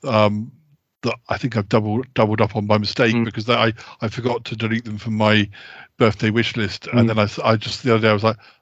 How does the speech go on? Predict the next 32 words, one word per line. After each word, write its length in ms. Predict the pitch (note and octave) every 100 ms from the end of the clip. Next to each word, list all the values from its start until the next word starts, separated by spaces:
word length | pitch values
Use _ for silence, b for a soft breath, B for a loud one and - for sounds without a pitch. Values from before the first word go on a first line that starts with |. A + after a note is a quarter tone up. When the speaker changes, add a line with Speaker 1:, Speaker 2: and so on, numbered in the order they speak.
| _
Speaker 2:
"Oh, 60 | D#3+
I 100 | C3
have 120 | C3
two 220 | - D#3
copies 540 | - C3+ - G2 F#2+ - B B
of 60 | D#3+
Speaker 1:
Mm. 80 | D#3
Speaker 2:
that 160 | A2+ -
series." 400 | A#2 G#2 G#2 G#2
And 120 | A#2
I, 100 | C#3
Speaker 1:
I'm 120 | G#3+ D#4
not, 80 | F#4+
Speaker 2:
and 100 | G4
Speaker 1:
I'm 80 | -
Speaker 2:
I 40 |
Speaker 1:
not 180 | G#4+ G#4+
saying 420 | - D4 C#4 B3+
that 140 | G#3+ G#3
Network 500 | G#3 G3+ D#3+ D3+ -
particularly 800 | D3+ - D3+ E3 D3 C3+ B2+ B3+ _
were, 720 | - F3 G3+ G#3+ C#3+ C#3+ C3+ F#3
you 100 | C#3+
know, 160 | A2+
th-, 160 | A2 A#2+
th-, 220 | E3+ A#2+
their 160 | C#3 C3+
business 340 | C#3+ C3 G#2+
model 280 | C#3+ C3 A#2
wasn't 380 | A#2 A2+ A#2+ -
great, 340 | C#3+ D3+ B2
but 160 | A2+ E3